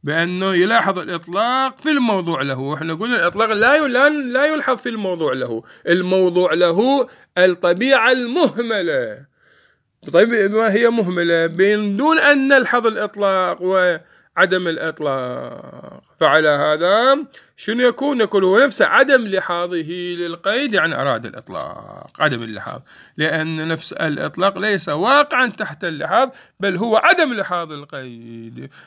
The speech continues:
الزائد، ولا يلزم أن يأتي المتكلم بما يدل على عدم اللحاظ.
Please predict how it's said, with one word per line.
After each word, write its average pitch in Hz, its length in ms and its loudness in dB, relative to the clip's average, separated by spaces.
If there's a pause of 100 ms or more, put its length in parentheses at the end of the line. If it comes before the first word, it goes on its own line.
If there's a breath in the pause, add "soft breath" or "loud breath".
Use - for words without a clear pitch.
(140 loud breath)
الزائد، 117 840 -2 (320 soft breath)
ولا 156 460 4
يلزم 156 480 -4
أن 143 160 -8
يأتي 151 280 -10
المتكلم 139 580 -4
بما 175 220 2
يدل 180 320 0
على 190 220 4
عدم 160 320 2
اللحاظ. 131 380 -10